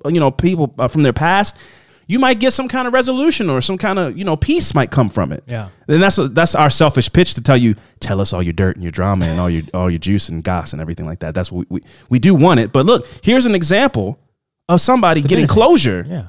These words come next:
Speaker 1: from just being vulnerable and telling some people some shit that happened to
Speaker 2: That's
Speaker 1: them.
Speaker 2: dope, man.
Speaker 1: That's really cool.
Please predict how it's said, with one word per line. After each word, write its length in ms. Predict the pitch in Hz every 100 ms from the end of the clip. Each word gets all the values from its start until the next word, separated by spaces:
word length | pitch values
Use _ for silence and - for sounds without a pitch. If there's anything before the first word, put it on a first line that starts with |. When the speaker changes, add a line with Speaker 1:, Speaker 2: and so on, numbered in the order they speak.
| _ _ _ _
Speaker 1:
from 340 | - 208 196 - -
just 320 | 214 208 -
being 240 | 196 214
vulnerable 460 | 190 226 233 208 220
and 100 | 214
telling 220 | 220 226
some 120 | 233
people 360 | 226 240 233 233
some 180 | - 233
shit 220 | 381 359
that 80 | 349
happened 260 | 440 - -
to 60 |
Speaker 2:
That's 140 | 156 139
Speaker 1:
them. 160 | 139
Speaker 2:
dope, 80 | 92
man. 240 | 98 101 104
Speaker 1:
That's 260 | 151 -
really 320 | 107 135 131
cool. 360 | 117 117 92